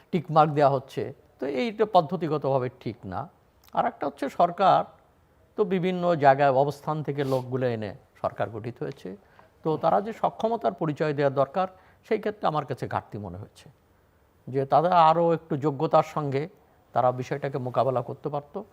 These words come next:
কিন্তু সরকার সেটা পারেনি। তো পারেনি বললে পারবে না, এমন তো ব্যাপার না। তো আরেকটা হচ্ছে ভুল তো করতে পারে, যদি সেটা ইনটেনশনাল না হয়,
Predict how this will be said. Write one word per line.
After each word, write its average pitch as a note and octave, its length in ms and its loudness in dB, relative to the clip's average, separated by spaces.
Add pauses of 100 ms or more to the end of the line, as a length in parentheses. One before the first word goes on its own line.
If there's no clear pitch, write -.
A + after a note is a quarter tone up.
(200)
কিন্তু G3+ 320 -14
সরকার A#2+ 320 -6
সেটা A#2+ 140 -10
পারেনি। A2 420 -8 (460)
তো F#3+ 60 -10
পারেনি G3+ 360 0
বললে A3+ 260 0
পারবে F#3+ 320 4
না, F#3 160 0
এমন D#3+ 300 0
তো C#3 360 0
ব্যাপার B2 300 0
না। B2+ 280 -6 (400)
তো C#3+ 300 -4 (400)
আরেকটা F3+ 320 2
হচ্ছে G3+ 240 -4
ভুল F3 280 0
তো E3+ 100 -2
করতে C#3+ 300 -4
পারে, C3 360 0
যদি C#3 220 -6
সেটা F#3 280 -6
ইনটেনশনাল F3+ 720 -4
না A2+ 140 0
হয়, G2+ 200 -2